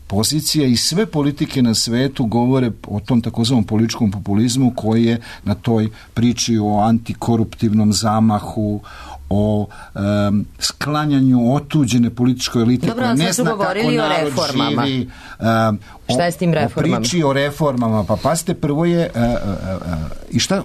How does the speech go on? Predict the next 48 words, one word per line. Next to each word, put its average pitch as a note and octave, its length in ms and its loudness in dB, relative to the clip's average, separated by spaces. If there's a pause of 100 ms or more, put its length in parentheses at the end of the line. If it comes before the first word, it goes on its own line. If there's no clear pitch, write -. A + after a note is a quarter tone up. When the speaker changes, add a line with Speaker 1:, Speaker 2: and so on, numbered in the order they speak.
Speaker 1:
šta F3 200 -2
su E3 140 0
radili C3+ 280 2
za A2 120 0
godinu G#2+ 260 2
i G2 40 -2
po F#2+ 140 -6
dana? E2+ 220 -2
Speaker 2:
Da, B2+ 180 2
ja C#3 180 0
vas B2+ 220 -2
pitam C#3 280 -2
kako, G#2 240 -2
kako A#2 260 -2
vi A#2 60 2
Speaker 1:
Šta A2+ 120 2
Speaker 2:
vidite? E3+ 160 -2
Speaker 1:
su E3 60 0
radili? C3 320 0
Pa A2 140 -4
radili F3+ 320 2
su - 120 -4
na G3+ 120 -2
taj A3 160 0
način G3+ 280 0
što E3 120 -4
smo F3 160 -2
mi G3 120 0
sve G3 180 -4
vreme F#3+ 260 2
imali F3+ 220 4
ustisaj D#3+ 440 0
da C3 100 -2
su C#3+ 160 0
oni, C#3+ 240 2 (240)
ovaj, B2 420 2
e, F2+ 60 -2 (380)
na G#2+ 260 2
vlasti, D3+ 460 0
a C#3 40 2
da B2+ 100 0
su - 120 -4
u A#2+ 40 -4
stvari B2+ 280 0
opozicija. F2 640 -2 (600)
Prvo F#2+ 240 2
su F#3 320 -2 (1080)
krenuli B2 800 0